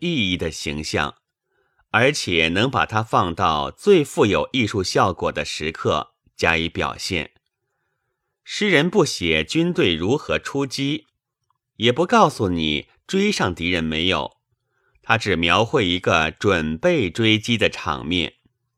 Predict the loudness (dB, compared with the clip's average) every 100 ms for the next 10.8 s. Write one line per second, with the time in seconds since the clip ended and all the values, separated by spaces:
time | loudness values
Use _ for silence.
0 | _ _ _ -2 0 2 2 2 2 2
1 | -2 0 0 0 -4 -2 -2 -2 -6 -8
2 | -6 -6 -4 -2 -2 -6 _ _ -4 2
3 | 2 2 2 -2 -2 -4 -2 -2 -2 0
4 | 0 0 -2 -4 -4 -4 -6 -8 _ _
5 | _ _ _ _ _ _ _ _ _ -4
6 | -2 0 -2 0 2 2 0 -4 -8 -4
7 | -2 0 -2 -2 -2 -4 -8 -4 -2 -2
8 | _ _ _ _ -4 0 2 0 -4 -8
9 | -6 -4 -2 -4 -6 -4 -2 -2 -4 -6
10 | -2 0 -2 2 2 2 -2